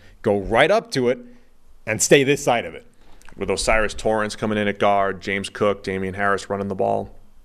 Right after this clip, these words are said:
Speaker 2: Will they run the ball a little bit more? Anyway, all that said, you're taking the Jets. I'm taking Buffalo. I'm still buying in that Buffalo is one of the best teams in the league. And, um,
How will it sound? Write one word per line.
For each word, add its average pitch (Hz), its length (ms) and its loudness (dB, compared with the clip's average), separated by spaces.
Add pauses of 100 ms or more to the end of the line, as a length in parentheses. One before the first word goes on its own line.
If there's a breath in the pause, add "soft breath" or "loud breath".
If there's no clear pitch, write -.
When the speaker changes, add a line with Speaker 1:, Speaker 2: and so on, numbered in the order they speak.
(600)
Speaker 2:
Will 107 200 2
they 98 80 2
run 131 240 2
the 131 40 2
ball 117 220 2
a - 20 -6
little 104 140 -4
bit 101 100 -4
more? 95 240 -4
Anyway, 92 380 -4 (100)
all 127 160 4
that 127 200 2
said, 87 300 -8 (580 soft breath)
you're 113 120 0
taking 117 280 2
the 104 60 -2
Jets. 95 300 0
I'm 110 120 -4
taking 101 240 2
Buffalo. 90 380 -2
I'm - 680 -20
still 113 200 2
buying 101 260 2
in 90 320 -6 (640)
that - 180 -10
Buffalo 104 540 2
is 101 100 -12
one 98 100 -4
of - 20 -2
the 92 60 -2
best 101 220 0
teams 95 220 -2
in 90 80 -4
the 92 60 -2
league. 131 380 0 (600 soft breath)
And, 90 280 -4
um, 87 380 -6